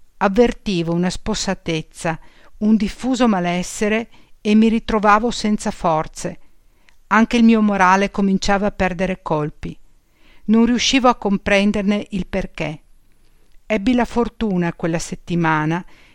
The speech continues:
di capitare sempre in comandi dai lavori non troppo pesanti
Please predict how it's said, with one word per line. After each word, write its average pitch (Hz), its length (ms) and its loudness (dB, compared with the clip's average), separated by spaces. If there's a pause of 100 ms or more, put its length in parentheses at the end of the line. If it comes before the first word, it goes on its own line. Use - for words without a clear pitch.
(120)
di 202 140 -4
capitare 226 640 -2
sempre 233 680 0
in 214 200 2
comandi 180 640 0
dai 190 180 2
lavori 214 480 0
non 196 240 0
troppo 190 380 -4
pesanti 170 760 -4